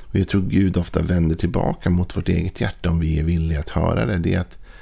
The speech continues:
att Gud kanske säger till oss ibland: "Men jag bad dig göra så här.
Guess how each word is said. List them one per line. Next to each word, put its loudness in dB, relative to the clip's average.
att -8
Gud 2
kanske 0
säger 0
till -4
oss -4
ibland: 0
"Men 0
jag 0
bad 0
dig 0
göra 0
så -6
här. -4